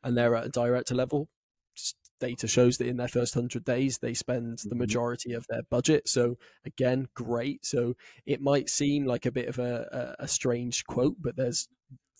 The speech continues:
Speaker 1: various nuances to it, which is, which is why I think you, um, you dropped it in there. Plus, it's your, you said it was your favorite, uh, m-, movie, wasn't it? So I think you wanted
Speaker 2: Yeah.
Speaker 1: to get it in there.
Speaker 2: It's not, it's not a strange quote. Get a decal, put it on your car.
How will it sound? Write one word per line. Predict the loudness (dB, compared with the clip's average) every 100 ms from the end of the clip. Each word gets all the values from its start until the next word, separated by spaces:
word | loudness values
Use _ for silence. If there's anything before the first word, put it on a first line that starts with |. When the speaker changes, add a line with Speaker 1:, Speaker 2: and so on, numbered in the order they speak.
| -20 -20 _ -14 0
Speaker 1:
various | 2 4 2 0
nuances | 0 4 4 2 2 0 0
to | 2 2
it, | 2
which | 0 -4
is, | -6 -6
which | -8 -6 -8
is | -4
why | -4 -4
I | -4
think | -6 -8 -8
you, | -4 -2
um, | -2 -2 -6 -8
you | -6
dropped | -2 -2 -2 -4
it |
in | -4 -4
there. | -6 -10 -16 0
Plus, | 6 6
it's | 6 4
your, | 4 6
you | 4
said | 6 6
it |
was | 6
your | 2
favorite, | 4 4 4 2 0 _ -8
uh, | 0 2 4 2 0 -4 -8
m-, | -12 -10 4
movie, | 8 8 8 2 2
wasn't | -2 -2
it? | -2 -2
So | 0
I | 0
think | 2 4
you | 6
wanted | 6 6 4
Speaker 2:
Yeah. |
Speaker 1:
to | 2
get | -2 -10 -12 -8
it | -6
in | -4
there. | -6 -8
Speaker 2:
It's | -12 _ -8 -4
not, | 0
it's | 4
not | 8 8
a |
strange | 8 10 10 8
quote. | 4 6 6
Get | 8 8
a | 8 6
decal, | 6 6 6 6 4
put | 4
it | 6
on | 6
your | 4
car. | 4 6